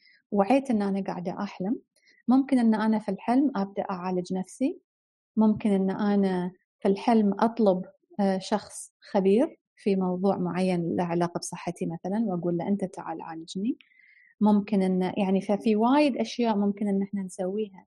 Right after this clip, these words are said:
أثناء الحلم تعمل على مستوى العقل الباطن. فالعلاج في الأحلام، لأن أنت، آه، عقلك المفكر الواعي يكون في ذاك الوقت نايم،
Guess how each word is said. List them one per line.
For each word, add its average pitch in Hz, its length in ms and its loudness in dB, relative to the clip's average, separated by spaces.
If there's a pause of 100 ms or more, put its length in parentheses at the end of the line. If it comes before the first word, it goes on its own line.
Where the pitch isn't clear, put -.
أثناء 247 440 -2
الحلم 240 440 -2 (1120)
تعمل 302 520 2
على 220 220 2
مستوى 214 400 -2
العقل 196 380 -4
الباطن. 180 540 -6 (260)
فالعلاج 180 1080 0
في - 120 -2
الأحلام، 185 560 -2
لأن 220 300 2
أنت، 214 460 0 (280)
آه، 175 520 -6 (680)
عقلك 233 320 2
المفكر 196 680 -2
الواعي 185 640 -2
يكون 196 420 -2
في 190 80 -8
ذاك 185 260 -6
الوقت 185 320 -4
نايم، 202 440 -4